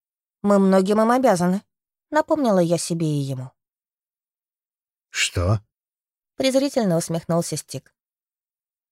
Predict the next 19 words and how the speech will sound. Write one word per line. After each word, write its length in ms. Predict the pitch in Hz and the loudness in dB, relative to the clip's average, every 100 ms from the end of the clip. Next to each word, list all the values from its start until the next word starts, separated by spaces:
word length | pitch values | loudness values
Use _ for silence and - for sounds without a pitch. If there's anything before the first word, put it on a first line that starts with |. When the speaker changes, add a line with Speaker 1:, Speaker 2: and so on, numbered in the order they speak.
| _ _ | _ _
Speaker 2:
"Мы 140 | 98 117 | -2 2
должны 340 | 127 110 123 | 2 2 2
благодарить 540 | 120 117 120 123 117 | 2 2 2 2 2
их 100 | 120 | 0
за 160 | 107 117 | 2 2
то, 140 | 127 | 0
что 180 | 107 - | 0 0
им 120 | 113 | 0
свойственно 600 | 101 113 120 - 117 113 | 0 0 0 0 0 2
делать 460 | 101 170 180 101 - | 2 2 2 0 -4
по 120 | 113 | -2
природе 440 | 104 131 120 92 87 | 2 2 2 -2 -4
своей. 460 | - 95 87 98 _ _ _ _ | -2 -2 -2 -10 _ _ _ _
Они 200 | 123 175 | 4 6
же 140 | 185 | 4
убийцы". 680 | 214 208 196 107 - 90 - _ _ _ _ _ - | 4 4 2 0 -8 -14 -20 _ _ _ _ _ -6
Speaker 1:
Он 140 | 320 | -2
покачал 440 | - 190 165 165 151 | -2 -2 -2 -2 -2
головой. 460 | 143 135 127 127 | -2 -4 -8 -16